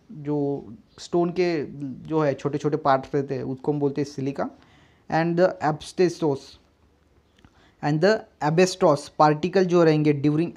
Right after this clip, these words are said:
occupation। So occupation के ड्यूरिंग में क्या होगा, तो वो अंदर चले जाएंगे बॉडी के अंदर और उससे जो है वो डिसीज ये होगा। उसके बाद इसके जो यहाँ पर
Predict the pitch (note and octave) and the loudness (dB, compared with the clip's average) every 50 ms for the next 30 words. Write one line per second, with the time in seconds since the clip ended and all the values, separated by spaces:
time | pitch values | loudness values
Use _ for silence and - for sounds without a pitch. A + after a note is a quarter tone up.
0 | - - - - E3+ D3+ - D3 C#3 C3+ C3 - C#3 B2+ B2 B2 - _ _ _ | -8 -8 -4 -4 -6 -2 0 0 0 0 0 -2 -6 -8 -8 -10 -16 _ _ _
1 | _ _ - E3 D#3+ D#3+ - F#3+ F3+ G3 G3 F#3 G3+ F#3+ F3+ F#3+ F3+ F3 E3+ E3 | _ _ -2 -2 -2 -2 -2 -4 -2 -2 -2 0 -2 -2 0 0 2 4 2 2
2 | E3+ E3+ E3+ E3 D#3+ D#3+ E3+ D#3 C#3+ C#3+ D3+ D#3 D#3 D#3+ E3 E3+ D3+ C#3 C#3+ D#3 | 2 0 -2 -2 -2 0 0 0 2 2 0 0 -2 -2 -2 0 0 0 2 4
3 | E3 F3+ E3 E3+ F3+ F3 F3 E3+ F3 F3 F3 F3 E3+ D#3+ D#3+ D#3+ D#3+ D#3 F3 E3+ | 4 2 2 2 0 0 2 0 0 0 -2 -2 0 2 2 2 2 0 -2 -4
4 | E3 E3+ F3+ G3+ G#3 - - _ _ _ _ - C#3+ D3 D3 D3 D3 D3 - G3 | -2 -2 -2 -4 -4 -8 -16 _ _ _ _ -4 -2 0 0 0 -2 0 -2 -2
5 | F#3+ E3+ F3 D#3+ D3+ D3 D3+ D3+ C#3 B2+ C#3 B2+ - E3+ D3 C3 D#3 E3+ D#3+ - | 0 2 4 4 4 4 2 0 0 -2 -6 -4 -4 -6 -2 -2 -2 -2 -2 -2
6 | C#3 B2+ A#2 A#2+ A2+ C3 - _ _ - _ _ _ _ - D3 - - F3 F3+ | -4 -4 -4 -4 -8 -10 -12 _ _ -20 _ _ _ _ -8 -8 -6 0 2 2
7 | F3+ F3+ F3+ F3+ - - F3+ F3 F3+ F3 E3+ E3 D#3+ D#3+ - F3 - | 2 2 0 0 -2 -2 2 2 4 4 4 2 2 2 0 -4 -4